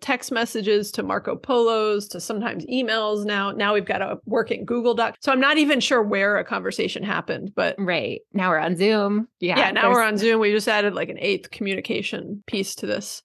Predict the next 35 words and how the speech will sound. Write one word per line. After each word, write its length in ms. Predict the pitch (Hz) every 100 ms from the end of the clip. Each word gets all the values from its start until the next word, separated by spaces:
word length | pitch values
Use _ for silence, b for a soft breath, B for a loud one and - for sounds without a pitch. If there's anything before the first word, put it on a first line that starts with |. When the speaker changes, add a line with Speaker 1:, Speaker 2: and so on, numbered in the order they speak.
| -
Speaker 2:
I 120 | 202
know. 200 | 196 160 -
I 80 |
was 140 | 233 285
telling 300 | - 294 330
someone, 260 | 294 214 175
actually, 260 | 175 180 -
I 60 |
was 100 | 190
talking 320 | 180 208 214 170
about 240 | 170 -
you, 200 | - 190 -
and 100 | 190
I 100 | 175
said, 360 | 175 170 165 - -
"Oh, 300 | 208 214 170 -
this 220 | 202 190
is 100 | 196
how 160 | 202
I 140 | 180 185
met 280 | 175 170 -
my 140 | - 180
friend 220 | 175 165
Maggie, 320 | 170 202 175
and 100 | 147 165
now 160 | 156
we're 140 | 160 165
friends 440 | - 151 160 165 -
in 120 | 175
real 180 | 147 -
life." 320 | 147 - 180 _
And 120 | 190
she 120 | -
was 140 | 180 -
like, 140 | 156